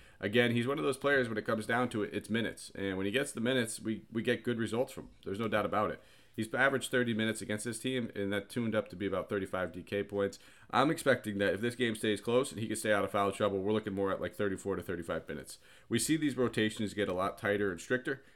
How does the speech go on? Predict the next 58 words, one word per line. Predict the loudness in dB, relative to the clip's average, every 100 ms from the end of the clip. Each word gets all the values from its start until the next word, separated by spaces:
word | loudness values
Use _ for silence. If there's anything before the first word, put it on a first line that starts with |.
| -4
and | 0
when | 2
that's | 4 2
the | 0
case, | -2 0 0
they're | -2
gonna | -2 -2
wanna | -2 0
play | 0 0
their | 0
best | -2 -2
players, | -2 0 0 -2
and | 2
Jackson | 2 2 -4
is, | -4 -4 -4 -12 -4
without | 0 2 4
a | 4
doubt, | 0 0 -2
one | -4
of |
their | -2
best | 0 -2 0
young | -6
players, | -2 -2 -2 -2
one | -4
of | -2
the | -2
best | -2
young | -6 -6
players | -4 -4 -4
in | -6
the | -6
league. | -8 -8 -14 -20 -20 -20 -10
So | -2 -2 -2 -14 -20 -12 -2
give | 0
me | 0
some | -2 -2
shares | 0 0
of | 0
Jaren | -2 0 2
Jackson. | 2 2 2 -2 -6 -10 -20 -4
If | -2
you | 0
wanna | 0 0
take | 0 -2
some, | -4 -4 -4 -6 -4
you | -2
know, | -2
some | -6 -6
pivot | 0 2 2 -4 -4
plays | 0 2 2 0
and | 0
maybe | 0 0
take, | -2 -2
like, | -2 -6
a |
Dillon | -4 -2 -2
Brooks, | 0 2 2 -2